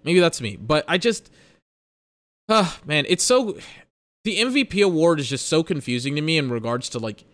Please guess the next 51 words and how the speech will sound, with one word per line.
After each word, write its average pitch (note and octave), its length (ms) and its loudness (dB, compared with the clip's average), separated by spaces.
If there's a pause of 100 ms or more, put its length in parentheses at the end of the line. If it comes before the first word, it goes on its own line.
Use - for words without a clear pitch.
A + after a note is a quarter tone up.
(160)
how F3+ 120 2
you F#3+ 160 4
actually E3+ 400 0
win D#3 180 2
it, D#3+ 160 2 (300)
who G3+ 140 2
deserves E3 440 4
to F3 100 -2
win D#3+ 160 0
it, - 140 -2
because C#3+ 320 -2
there's C#3+ 180 -6
just D3+ 160 -4
been D3+ 140 -6
so D3+ 220 -2
many D3 260 -4
anecdotal C3+ 600 2
just, B2 240 -2 (680)
just - 400 -2
M C#3+ 180 0
V C3+ 140 0
Ps C3 320 -2
and C3 120 -2
things C3 240 -4
of C#3+ 60 0
that C3 140 0
nature. B2+ 540 -2 (340)
There's C#3+ 140 0
been C#3+ 120 -4
so D3 260 2
many D3+ 140 0
times C3+ 480 0
where B2+ 420 4 (640)
people F3 300 4
have D3+ 140 0
just C#3+ 240 -2
been D#3 120 0
snubbed. C#3 640 0 (640)
And E3 320 0
it's, G3+ 340 -2
it, F#3+ 220 -2
it's G#3 240 0
like G#3+ 160 2
LeBron F3 480 2
James D#3 260 2
has D3 100 -6
been D3+ 140 -2
snubbed D3+ 320 0
of C#3+ 120 -4
that D3 180 4
award, C#3+ 420 4